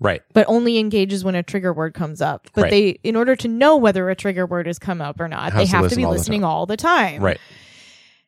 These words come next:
Speaker 2: And then a friend of ours was like, "That's not how it works." And we're like, "That's exactly how it works."
Speaker 1: Yeah.
Speaker 2: So anyway, the, the whole idea is like, well, it's, it, it's recording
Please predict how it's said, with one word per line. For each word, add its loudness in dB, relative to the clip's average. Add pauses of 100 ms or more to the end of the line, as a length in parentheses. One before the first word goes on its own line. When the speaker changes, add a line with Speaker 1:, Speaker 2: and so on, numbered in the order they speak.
(220)
Speaker 2:
And -2
then -2
a -10
friend -8
of -8
ours -8
was -12
like, -6
"That's -12
not -4
how -6
it -6
works." -4
And 0
we're 0
like, 0
"That's -8
exactly -6
how 0
it 0
works." -4 (140)
Speaker 1:
Yeah. -2 (180)
Speaker 2:
So 0
anyway, 0
the, 0
the 0
whole 2
idea 2
is -2
like, 0
well, 4
it's, 2 (100)
it, 2 (280)
it's -2
recording 0